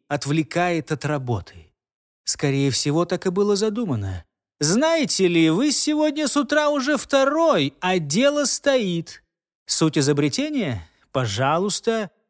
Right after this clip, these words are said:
Стенографирую все подряд.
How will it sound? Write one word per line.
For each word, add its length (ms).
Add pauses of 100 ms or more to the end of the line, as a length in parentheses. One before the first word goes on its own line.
(180)
Стенографирую 1160
все 460
подряд. 720